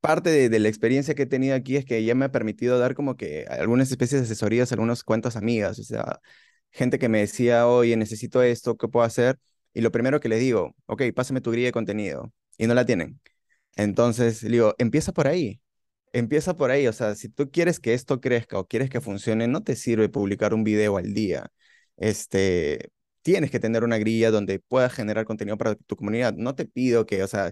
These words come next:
que te lances tus megas producciones todos los días, sino que tengas tips, eh, tengas cómo responder a tu comunidad, sepas qué, qué es lo que necesitan, estudiarlos, sobre todo a ellos, saber quiénes son los que te siguen y qué es lo que quieren ver de ti.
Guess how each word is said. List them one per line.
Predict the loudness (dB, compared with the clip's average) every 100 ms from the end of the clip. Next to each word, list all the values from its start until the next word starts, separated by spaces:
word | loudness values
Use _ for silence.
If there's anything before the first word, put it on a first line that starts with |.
| _ _
que | -8
te | 0 0
lances | 2 -2
tus | -4 -2
megas | -2 -2
producciones | -4 -6 -6 -4 -4 -4 -2
todos | 0 2
los | 2
días, | 2 0 0 -8 -20 -20 _
sino | -4 2 2 2
que | 2 4 2 0 -4 -10 _ _ _ _ _ _
tengas | 0 2 4 4 4 2 -6 _
tips, | 2 2 2 -6 -2
eh, | 0 2 0 -4
tengas | -8 -8 -6
cómo | 0 2 2
responder | 0 -2 0
a |
tu | -2
comunidad, | -4 -4 -2 -2 -2 -4 _ _ _
sepas | -2 -2 0 -4 0
qué, | 0 0 -2
qué | -2
es |
lo | 0
que | 0
necesitan, | -4 -4 -2 -2 -2 -4
estudiarlos, | -6 -8 0 2 2 2 2 0 -4
sobre | 0 0 2
todo | 2 4
a | 4
ellos, | 4 2 0 -4
saber | -2 -2 0
quiénes | -2 0 0
son | -4
los | -8
que | -8
te | -8 -6
siguen | -2 0 0 -2
y | -2
qué | -2
es | -2
lo | -4
que | -8 -6
quieren | -2 -2 0
ver | -2
de | -2
ti. | -4 -6 -8